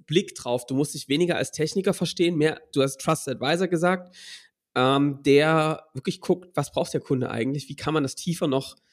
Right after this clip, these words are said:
ähm, sicherstellen. Ähm, und das, glaub ich, wird auch die Zukunft sein. Und mit den Themen, die jetzt kommen, ähm, ist das, glaub ich, da ist jetzt ein totales Wachstumsfeld, wo man das jetzt eigentlich alles ausprobieren kann, was du grad gesagt hast.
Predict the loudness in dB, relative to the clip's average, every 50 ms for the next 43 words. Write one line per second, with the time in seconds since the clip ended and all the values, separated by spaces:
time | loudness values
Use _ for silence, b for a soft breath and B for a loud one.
0 | b b b b b b _ _ -2 -2 -2 -2 -4 -4 -4 -4 -6 -2 0 2
1 | 2 2 2 0 -2 -6 b b b b b b b _ _ _ _ _ _ -6
2 | -4 -2 0 2 2 2 2 2 -2 -2 -4 -4 -4 -2 -2 -2 -2 -2 -6 -6
3 | -12 _ _ _ _ -12 -12 -10 -12 -4 -4 -4 -4 -2 -2 -2 0 0 0 -2
4 | -2 -2 -2 -2 -2 -2 -4 -2 -2 0 -2 -2 -4 -4 -2 0 0 0 0 -2
5 | -2 -2 -4 -4 -6 -4 -4 -6 -6 -4 -6 -6 -6 -2 0 0 4 4 2 2
6 | 0 b b b b b b b b b b b _ _ _ -4 -4 -4 -2 -2
7 | -2 -2 -4 -4 -10 -10 -6 -2 0 0 0 2 0 -2 -2 -2 -4 -4 -4 -4
8 | -4 -6 -6 -6 -6 -8 -18 _ _ _ -2 -2 0 0 0 -2 -4 -6 -8 -8
9 | -6 -6 -6 -4 0 0 0 2 2 -2 -4 -4 -6 -6 -4 -4 -6 -6 -8 -8
10 | -6 -6 -8 -8 -10 -12 -10 -12 -14 -10 -10 -10 -8 -8 -12 -12 -12 -12 -12 -12
11 | -12 -18 _